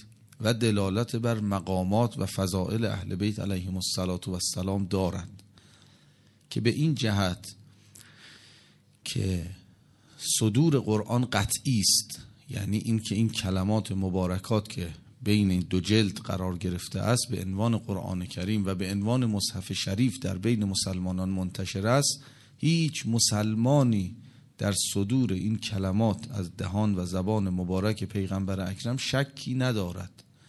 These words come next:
و تا پیغمبر اکرم که صدورش ثابت شد دیگه نسبتش به خداوند قطعی است.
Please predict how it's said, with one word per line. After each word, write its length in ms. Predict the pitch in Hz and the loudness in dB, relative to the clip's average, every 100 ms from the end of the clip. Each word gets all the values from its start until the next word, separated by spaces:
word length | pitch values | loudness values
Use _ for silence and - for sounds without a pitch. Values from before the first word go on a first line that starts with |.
| - - - _ | -20 -20 -20 _
و 120 | 123 | 0
تا 200 | 120 123 | 2 2
پیغمبر 540 | 113 120 113 110 113 147 | 2 2 2 2 4 4
اکرم 420 | 120 - 113 104 | 2 0 -4 -4
که 260 | 95 101 90 - | -2 -4 -4 -4
صدورش 460 | 101 101 139 113 104 - | -2 2 2 2 0 -2
ثابت 380 | 104 101 101 98 | 0 0 0 -4
شد 460 | - 135 160 170 - - - - _ | 0 4 4 2 -6 -20 -20 -20 _
دیگه 200 | - 117 | 0 2
نسبتش 600 | 120 104 - 127 127 117 | 4 4 2 2 0 0
به 120 | - 107 | -2 -4
خداوند 500 | 104 101 98 139 139 | -2 0 2 2 0
قطعی 440 | 107 98 - 117 | -2 -2 -4 -2
است. 340 | 101 - - | 0 0 0